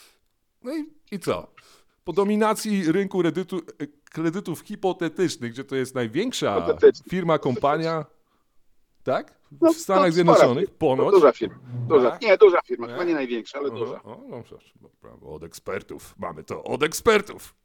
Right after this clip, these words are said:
Speaker 1: Mój drogi, ale... No i się zabrał za to Phoenix. No i się, się, się zabrał za to Phoenix, e, tak, Matt Ishbia, że mamy deal, on był rano. Ja nawet wstałem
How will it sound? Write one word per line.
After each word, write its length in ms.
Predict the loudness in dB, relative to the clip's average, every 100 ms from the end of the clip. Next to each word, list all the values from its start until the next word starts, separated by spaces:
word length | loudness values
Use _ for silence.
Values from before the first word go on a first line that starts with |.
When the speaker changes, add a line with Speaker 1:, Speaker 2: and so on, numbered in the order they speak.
| _ _ _ _
Speaker 1:
Mój 120 | -18
drogi, 220 | -14 -14 -14
ale... 200 | -14 -16 _ _ _ _ _ _ _ _ _ _ -20 -20 _ -6
No 80 | -4
i 40 |
się 120 | -2
zabrał 320 | -2 -2 -2
za 100 | -2
to 120 | -2 -6
Phoenix. 480 | -6 -10 -10 -16 _ _ _ _ _ _
No 180 | -18 -16
i 40 |
się, 140 | -14 -14 -16 _ _
się, 240 | -20 -18 -18 _ _ _
się 160 | -18 -8
zabrał 360 | -6 -2 -2
za 100 | -2
to 140 | -4 -6
Phoenix, 480 | -6 -8 -10 -12
e, 280 | -8 -2 -2
tak, 300 | -2 -4 -4
Matt 200 | -6 -8
Ishbia, 320 | -8 -6 -4
że 240 | -4 -4 -6 -8
mamy 320 | -10 -8 -8
deal, 340 | -8 -10 -8
on 100 | -10
był 160 | -12 -10
rano. 340 | -8 -6 -8 -10 _ _ _ _ -12
Ja 100 | -12
nawet 240 | -12 -16
wstałem 600 | -18 -6 -2 0 -2 -6